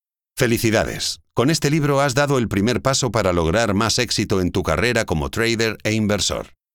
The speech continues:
Me encantaría conocer tu opinión después de que lo leas, así que te invito a que dejes una valoración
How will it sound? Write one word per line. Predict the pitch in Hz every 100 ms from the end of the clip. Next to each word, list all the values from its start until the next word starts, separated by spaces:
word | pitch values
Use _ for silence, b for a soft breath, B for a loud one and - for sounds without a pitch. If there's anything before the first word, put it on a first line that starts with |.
| _ _ _ -
Me | 120 120
encantaría | 117 117 110 117 151 90
conocer | 78 80 76 117 95
tu | 98
opinión | 85 - 90 120 87
después | 78 85 120 98
de | 85
que | -
lo | 87
leas, | 113 92 95 - _ -
así | 123 165
que | 151 147
te | 143
invito | 107 107 151 147
a | 120
que | 104 170
dejes | 127 113 -
una | 131 117
valoración | 95 90 80 - 117 127